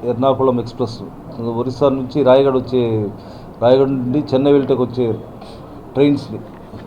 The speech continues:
చెక్ చేయడంలో భాగంగా నెల్లూరు రైల్వే స్టేషన్లో దిగి, అక్కడి నుంచి, నెల్లూరు నుంచి చెన్నైకి రైలు ప్రయాణం టికెట్ తీసుకోవడానికి ఇద్దరు వ్యక్తులు, ఒక, ఒక మగ వ్యక్తి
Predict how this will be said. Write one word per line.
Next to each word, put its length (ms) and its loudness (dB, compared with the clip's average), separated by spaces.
చెక్ 200 -2
చేయడంలో 320 2
భాగంగా 640 2
నెల్లూరు 320 2
రైల్వే 260 4
స్టేషన్లో 720 -2
దిగి, 400 -4
అక్కడి 220 -2
నుంచి, 140 -4
నెల్లూరు 340 2
నుంచి 320 -4
చెన్నైకి 440 -2
రైలు 260 0
ప్రయాణం 300 2
టికెట్ 300 -6
తీసుకోవడానికి 920 -6
ఇద్దరు 220 2
వ్యక్తులు, 340 0
ఒక, 180 0
ఒక 180 -6
మగ 200 0
వ్యక్తి 400 0